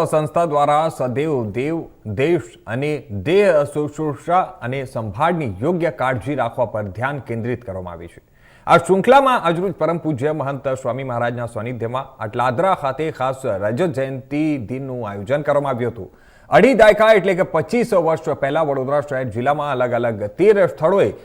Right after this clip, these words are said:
હરિમંદિરનું નિર્માણ અને શાસ્ત્રીજી મહારાજ હોસ્પિટલ અટલાદરાનું લોકાર્પણ પ્રમુખ સ્વામી મહારાજના કરકમળો દ્વારા કરવામાં આવ્યું હતું. જ્યારે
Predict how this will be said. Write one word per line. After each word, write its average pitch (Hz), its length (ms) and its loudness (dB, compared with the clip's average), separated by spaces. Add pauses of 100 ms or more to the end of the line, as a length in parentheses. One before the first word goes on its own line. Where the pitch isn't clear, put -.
(200)
હરિમંદિરનું 180 680 2
નિર્માણ 151 480 -2 (120)
અને 127 200 -6
શાસ્ત્રીજી 147 580 -2
મહારાજ 143 400 0
હોસ્પિટલ 131 500 -4
અટલાદરાનું 131 720 -2
લોકાર્પણ 127 540 -2 (140)
પ્રમુખ 185 340 2
સ્વામી 156 400 0
મહારાજના 131 540 -2 (340)
કરકમળો 165 460 0 (160)
દ્વારા 123 280 0
કરવામાં 131 360 -2
આવ્યું 95 160 -14
હતું. 120 160 -8 (340)
જ્યારે 175 340 6